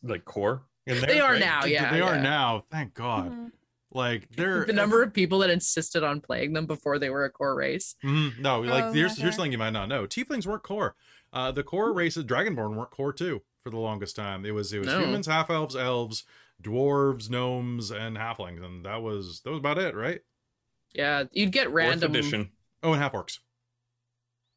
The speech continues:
Speaker 2: Yeah.
Speaker 3: Yeah,
Speaker 1: Thank
Speaker 3: well,
Speaker 1: fourth edition
Speaker 3: fourth
Speaker 1: for that.
Speaker 3: edition's when Dragonborns. There were, there were two
Speaker 2: Yeah.
Speaker 3: things in fourth edition, uh, in the classes and races that I love. One of them survived, and that's Dragonborn. The other one is the Warlord class, which didn't survive,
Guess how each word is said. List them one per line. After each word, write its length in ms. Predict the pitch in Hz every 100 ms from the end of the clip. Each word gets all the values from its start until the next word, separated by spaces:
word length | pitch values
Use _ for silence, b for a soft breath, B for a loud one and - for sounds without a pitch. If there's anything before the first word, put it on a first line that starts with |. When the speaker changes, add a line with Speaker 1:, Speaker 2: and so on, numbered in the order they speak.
| _ -
Speaker 2:
Yeah. 160 | 151
Speaker 3:
Yeah, 120 | 135 120
Speaker 1:
Thank 200 | 113 131
Speaker 3:
well, 80 | 139
Speaker 1:
fourth 260 | 151 117
edition 320 | 117 98 -
Speaker 3:
fourth 140 | 101 165
Speaker 1:
for 40 |
that. 40 | 95
Speaker 3:
edition's 280 | 165 170 156
when 100 | 143
Dragonborns. 560 | 143 135 131 131 127 B B B
There 140 | 139 127
were, 80 | 127
there 120 | 131
were 80 | 127
two 220 | - 214
Speaker 2:
Yeah. 80 | -
Speaker 3:
things 420 | 185 170 165 151
in 320 | 135 135 135
fourth 320 | - 135 117
edition, 600 | 123 117 107 113 110 101 -
uh, 220 | 107 104 107
in 100 | 107
the 60 |
classes 380 | 107 120 120 -
and 100 | 131
races 300 | 104 95 101
that 100 | 98
I 60 | 92
love. 440 | 101 135 170 170 - B B
One 200 | 117 151
of 140 | 156
them 160 | 139 147
survived, 460 | 147 139 117 113 101
and 80 |
that's 120 | 101 85
Dragonborn. 640 | 151 147 147 143 143 147 b b b
The 100 | 123
other 300 | 143 139 139
one 340 | 131 127 123 -
is 220 | 117 95
the 80 | 110
Warlord 460 | 113 156 147 143
class, 360 | 139 139 127 -
which 160 | 107 -
didn't 200 | 107 98
survive, 380 | 98 92 87